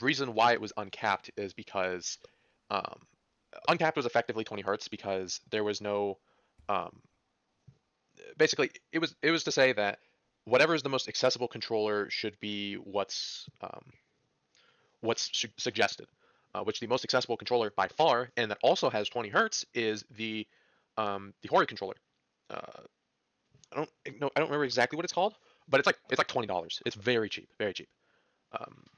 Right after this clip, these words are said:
comparatively to seventy dollars for a pro controller,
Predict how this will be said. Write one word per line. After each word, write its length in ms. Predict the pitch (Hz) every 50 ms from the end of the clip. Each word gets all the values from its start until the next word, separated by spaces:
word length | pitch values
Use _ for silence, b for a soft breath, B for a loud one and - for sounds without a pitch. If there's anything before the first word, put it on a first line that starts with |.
| _ - -
comparatively 540 | - - 127 127 160 165 147 127 127 127 123 117
to 380 | - - 120 113 107 104 98 - -
seventy 320 | - - 131 131 127 123
dollars 300 | 113 113 110 107 107 101
for 120 | - - 107
a 40 |
pro 120 | 98 - 104 98
controller, 420 | - - 104 98 98 98 95 95